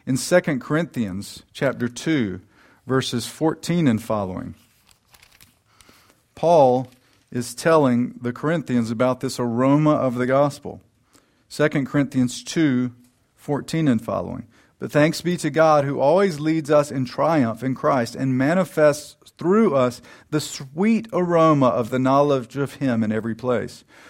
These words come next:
For we are a fragrance of Christ to God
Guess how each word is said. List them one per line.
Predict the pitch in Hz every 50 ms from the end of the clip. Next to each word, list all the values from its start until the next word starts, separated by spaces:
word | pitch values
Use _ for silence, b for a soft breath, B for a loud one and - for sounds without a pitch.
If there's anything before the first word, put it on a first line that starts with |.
| B B B B
For | - 160
we | 156 160 185 202 202
are | - 170 175 170
a | 160 160
fragrance | - - - 156 170 185 208 214 214 170 175 160 135 117 - -
of | 131 113 -
Christ | - - 156 170 175 151 120 104 - - -
to | -
God | 131 123 143 151 165 156 131 107 101